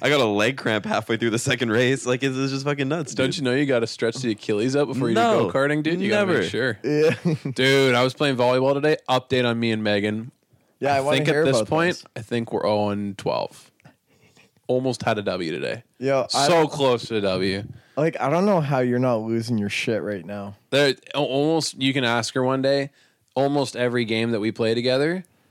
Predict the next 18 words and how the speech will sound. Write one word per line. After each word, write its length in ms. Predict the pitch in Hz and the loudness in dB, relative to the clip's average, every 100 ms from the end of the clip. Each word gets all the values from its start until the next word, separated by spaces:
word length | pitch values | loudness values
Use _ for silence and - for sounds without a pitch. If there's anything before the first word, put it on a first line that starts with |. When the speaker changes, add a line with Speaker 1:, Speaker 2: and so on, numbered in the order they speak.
| _ _ _ _ - | _ _ _ _ -4
Speaker 2:
if 120 | 120 | -2
it's 140 | 120 | -2
close, 680 | - - 113 113 190 - - - | -4 -4 0 2 0 -4 -12 -8
and, 160 | 110 | -4
like, 320 | 113 107 - _ _ - | -2 -2 -6 _ _ -6
I, 240 | 104 120 | -4 -4
I'm 260 | 113 120 117 | -4 -4 -2
really 200 | 117 117 | 0 -2
supportive 500 | 120 - 110 123 113 | -4 -4 -2 0 -2
except 300 | 101 - 104 | -4 -8 -8
for 120 | 98 | -8
one 200 | 95 95 | -6 -6
or 60 | 90 | -6
two 160 | - 90 | -8 -8
points 320 | 92 85 - | -8 -8 -6
where 100 | 101 | -6
I'm 100 | 104 | -6
like, 160 | 98 | -6